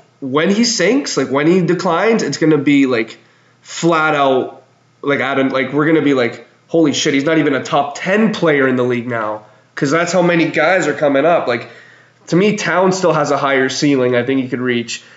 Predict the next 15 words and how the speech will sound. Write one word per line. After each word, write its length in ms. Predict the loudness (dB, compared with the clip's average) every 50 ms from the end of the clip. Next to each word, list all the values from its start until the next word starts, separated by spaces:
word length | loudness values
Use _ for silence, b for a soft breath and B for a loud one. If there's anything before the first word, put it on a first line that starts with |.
| B B B B
Guys 200 | -2 0 0 0
like 120 | 0 2
Luka 280 | 2 2 2 2 0 0
Doncic 680 | 0 0 0 2 2 2 0 0 0 0 0 0 0
are 100 | 0 0
insane. 960 | 0 0 -2 -2 -4 -4 -6 -4 -2 0 2 2 2 2 2 0 -2 -6 -8 -12 -6
Like, 220 | -6 -6 -6 -6
Tatum, 500 | -10 -4 0 2 2 2 2 0 2 2
all 120 | 2 2 2
these 180 | 2 2 2
guys 320 | 0 0 0 0 0 -2 -2
coming 260 | -2 -2 0 2 2
up. 200 | 0 0 -4 -6
Kyrie, 720 | -4 -2 0 0 0 2 2 2 2 2 2 2 0 B B B B B B B -4
Curry. 560 | -2 0 2 2 2 2 2 0 0 -2